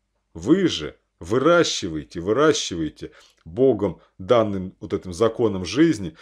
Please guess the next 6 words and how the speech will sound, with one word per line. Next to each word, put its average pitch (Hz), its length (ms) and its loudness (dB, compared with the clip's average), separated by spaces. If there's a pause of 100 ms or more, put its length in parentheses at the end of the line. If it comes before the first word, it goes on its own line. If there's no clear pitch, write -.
(100)
вы 117 120 -2
выращиваете 123 580 0
самых 113 420 -2
беззащитных, 107 1000 -4 (280)
продолжаете. 101 800 -2 (140)
Хотя, 113 400 2